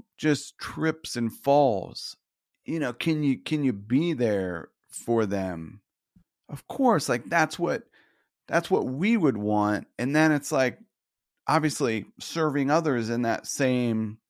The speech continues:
way. Like, 'cause isn't it, isn't it not that, like, in, in, in a certain, like, respect, things are really complicated. It's really, like,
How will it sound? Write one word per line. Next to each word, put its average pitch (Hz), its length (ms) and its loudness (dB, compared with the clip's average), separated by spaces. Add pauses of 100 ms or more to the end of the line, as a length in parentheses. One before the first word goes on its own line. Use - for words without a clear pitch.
(640)
way. 120 560 0 (420)
Like, 127 140 0
'cause 165 160 2
isn't 294 260 4
it, 247 200 -2 (600)
isn't 262 180 4
it - 140 2
not 123 440 6
that, 120 400 4 (1300)
like, 120 240 -6
in, 151 360 0
in, 139 540 -2 (360)
in 156 160 6
a 160 80 6
certain, 127 720 2 (760)
like, 107 200 -2
respect, 104 420 0
things 113 260 0
are 95 100 2
really 95 220 2
complicated. 90 720 -2 (140)
It's - 140 -18
really, 101 280 2
like, 82 240 0